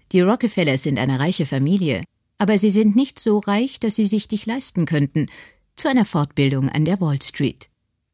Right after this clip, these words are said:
Unter den dortigen Referenten war auch der Eigentümer eines Unternehmens,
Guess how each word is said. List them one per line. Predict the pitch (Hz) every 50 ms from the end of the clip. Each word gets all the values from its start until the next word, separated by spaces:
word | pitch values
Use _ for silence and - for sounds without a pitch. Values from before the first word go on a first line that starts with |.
| _ _ _ _ _ _ _ _ _ _ _ _ _ _
Unter | 214 208 214 233 220 190
den | 214 202 196 196
dortigen | 202 214 240 - 269 254 226 202
Referenten | 180 185 175 - 180 156 170 180 226 233 - 175 147 139 127 123
war | 131 127 - -
auch | -
der | - 151 139 -
Eigentümer | - 165 175 - 190 175 - - 156 139 131
eines | 113 120 147 147 -
Unternehmens, | - 160 151 165 156 156 156 151 151 139 123 - - -